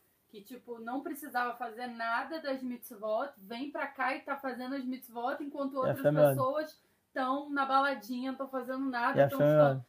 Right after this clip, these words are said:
Speaker 1: Então aí acaba tendo muita acusação pra Am Israel. Pô,
Speaker 2: É.
Speaker 1: a pessoa não precisava, veio pra cá, tá cumprindo com tudo e você tá aí fazendo besteira?
Speaker 2: Se eu não me
Speaker 1: Então
Speaker 2: engano, isso é uma braita de Rav, é, se eu, acho que foi Rav Yitzhak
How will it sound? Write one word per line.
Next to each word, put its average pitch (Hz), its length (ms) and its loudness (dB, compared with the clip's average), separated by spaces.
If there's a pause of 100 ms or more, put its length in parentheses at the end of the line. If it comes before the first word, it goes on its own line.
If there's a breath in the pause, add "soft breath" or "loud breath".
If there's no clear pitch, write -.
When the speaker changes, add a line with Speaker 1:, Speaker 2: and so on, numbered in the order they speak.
(140)
Speaker 1:
Então 247 180 0
aí 254 400 -2
acaba 247 460 -2
tendo 262 200 -4
muita 269 220 -6
acusação 277 560 -6
pra 285 160 -6
Am 262 80 -4
Israel. 294 440 -2
Pô, 277 320 0
Speaker 2:
É. 143 140 2
Speaker 1:
a 131 120 0
pessoa 254 240 -2
não 294 200 2
precisava, 302 640 0
veio 247 280 -4
pra 349 180 2
cá, 277 220 0
tá 254 100 -8
cumprindo 277 420 -6
com 285 140 -6
tudo 294 280 -6
e 254 60 -8
você 269 300 -2
tá 277 140 -8
aí 262 340 -6 (240)
fazendo 240 280 -8
besteira? 240 440 -6
Speaker 2:
Se 220 120 4
eu 165 60 10
não 180 160 10
me 233 100 10
Speaker 1:
Então 208 100 10
Speaker 2:
engano, 190 420 12
isso 202 160 6
é 196 40 12
uma 185 120 12
braita 175 420 12
de 156 380 6
Rav, 160 240 12 (260)
é, 147 460 8
se 147 100 0
eu, 139 80 8
acho 151 160 10
que - 40 -2
foi 170 100 12
Rav 151 200 12
Yitzhak 185 400 6